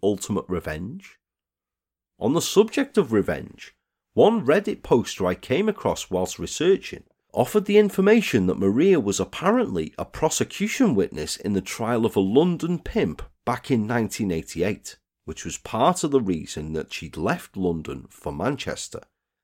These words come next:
and offered that given the gruesome nature of what happened to her, that hers could be a revenge killing. Now, where this information came from, 'cause I couldn't find it whilst researching,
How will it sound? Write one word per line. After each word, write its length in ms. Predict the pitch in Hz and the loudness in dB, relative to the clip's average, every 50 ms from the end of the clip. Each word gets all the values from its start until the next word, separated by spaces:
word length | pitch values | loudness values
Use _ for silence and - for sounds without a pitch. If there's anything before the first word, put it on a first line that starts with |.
| _ _ _ _ _ _ - | _ _ _ _ _ _ -2
and 100 | 87 107 | 0 2
offered 320 | 131 139 - 151 117 - | 2 2 2 0 0 0
that 220 | - - - - | -2 -4 -4 -2
given 260 | - 120 139 196 220 202 | -2 0 0 2 2 0
the 80 | 180 | 0
gruesome 560 | - - - 120 170 214 196 - - 196 160 | -2 -2 -2 -2 -2 -2 -2 -2 -4 -2 -2
nature 380 | 143 165 202 208 147 - - 87 | -2 -2 -2 -4 -6 -6 -4 -4
of 120 | 80 78 | -4 -2
what 260 | 98 101 120 113 - - | 0 0 0 0 -2 -6
happened 340 | - 170 - 220 202 - - | -8 -6 -2 -2 -2 -2 -2
to 160 | - - - | -6 -8 -8
her, 160 | - - - _ _ _ _ _ _ _ _ _ _ _ | -8 -10 -12 _ _ _ _ _ _ _ _ _ _ _
that 200 | - 98 - - | -6 -6 -4 -2
hers 540 | - 151 180 185 - - - - - - - _ _ - | 2 4 6 6 4 4 0 -4 -8 -12 -14 _ _ -12
could 200 | - 98 80 - | -10 -10 -6 -4
be 140 | 104 101 | -2 0
a 60 | 95 90 | 0 0
revenge 760 | 85 92 90 78 - 98 104 123 113 85 78 71 - - - | 0 -2 -4 -2 -2 0 0 0 0 -2 -4 -8 -12 -16 -18
killing. 380 | - - 98 98 107 - - - _ _ _ _ _ _ _ _ _ _ _ _ _ _ _ _ _ _ _ _ - | -10 -6 -4 -4 -4 -6 -8 -12 _ _ _ _ _ _ _ _ _ _ _ _ _ _ _ _ _ _ _ _ -10
Now, 120 | 85 85 | -6 2
where 240 | 85 104 120 131 139 | 6 8 8 8 8
this 240 | 147 147 - - - | 8 4 2 4 2
information 640 | 143 135 127 - 123 123 127 117 - - 110 95 | 2 2 2 2 2 4 4 2 2 -2 -2 -4
came 320 | - - 123 123 143 135 113 | -2 0 0 2 2 0 0
from, 340 | - - 78 73 - - - _ - - | -2 -4 -4 -4 -6 -10 -18 _ -20 -18
'cause 140 | - - 82 - - | -18 -18 -10 -2 0
I 160 | 101 120 120 | 2 2 2
couldn't 320 | - - 104 90 87 80 | 0 -2 -4 -2 -4 -6
find 340 | - - 82 80 85 82 - | -6 -4 -4 -4 -4 -4 -6
it 140 | 85 - - | -6 -6 -4
whilst 320 | 82 80 82 80 - - | -4 -4 -4 -4 -6 -6
researching, 640 | 90 85 80 - - 85 80 - - - - - - | -8 -8 -8 -8 -8 -8 -8 -8 -10 -14 -16 -18 -18